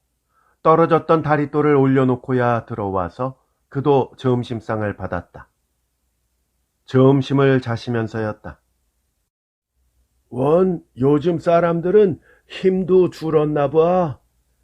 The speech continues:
그 다리 처음 놓을 때 내가 어려서 봤는데 불과 연암은 이서 거들던 돌인데 장정 수십 명이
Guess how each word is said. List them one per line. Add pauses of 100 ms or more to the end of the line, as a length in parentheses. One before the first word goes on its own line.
(400)
그
다리
처음
놓을
때 (380)
내가
어려서
봤는데 (640)
불과 (280)
연암은
이서
거들던
돌인데 (1200)
장정
수십
명이